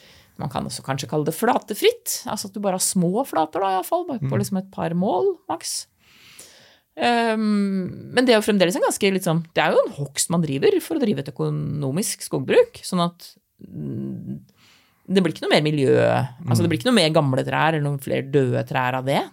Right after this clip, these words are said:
Speaker 1: eh, i utgangspunktet.
Speaker 2: Nei.
Speaker 1: Men det blir kanskje litt bedre for friluftslivet.
Speaker 2: Ja, ikke sant? Ja.
Speaker 1: Ehm, men så kan man sette igjen ekstra miljøhensyn, ikke sant? Man kan la mer stå igjen. Man kan la noen trær, flere trær, få stå for å bli gamle.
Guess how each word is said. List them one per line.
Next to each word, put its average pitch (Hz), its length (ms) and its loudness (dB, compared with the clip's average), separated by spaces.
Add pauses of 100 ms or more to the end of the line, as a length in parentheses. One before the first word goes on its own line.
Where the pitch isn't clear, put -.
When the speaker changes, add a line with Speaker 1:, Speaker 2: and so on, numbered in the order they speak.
(100)
Speaker 1:
eh, 214 280 -2
i 202 120 -2
utgangspunktet. 208 600 -4
Speaker 2:
Nei. 101 260 2 (540)
Speaker 1:
Men 285 80 -4
det 302 60 0
blir 311 100 0
kanskje 220 300 -2
litt 190 120 -4
bedre 160 220 -2
for 175 60 -8
friluftslivet. 160 600 -4 (220)
Speaker 2:
Ja, 120 160 4
ikke 135 120 0
sant? 135 240 -6
Ja. 123 180 -4 (240)
Speaker 1:
Ehm, 180 600 2 (320)
men 403 120 -6
så 480 100 2
kan 466 80 -4
man 453 100 -2
sette 494 260 -6
igjen 302 140 -2
ekstra 233 280 -6
miljøhensyn, 196 500 -4 (240)
ikke 269 120 -10
sant? 381 240 -10
Man 285 120 -10
kan 269 260 -4 (420)
la 226 100 4
mer 214 240 2
stå - 260 -4
igjen. 311 300 -6
Man 240 160 -2
kan 240 180 2
la 180 220 2
noen 156 200 -2
trær, 156 300 -6
flere - 680 0
trær, 277 240 0
få - 160 -8
stå 202 300 0
for 220 120 -6
å 185 60 -2
bli 175 100 -4
gamle. 175 320 -2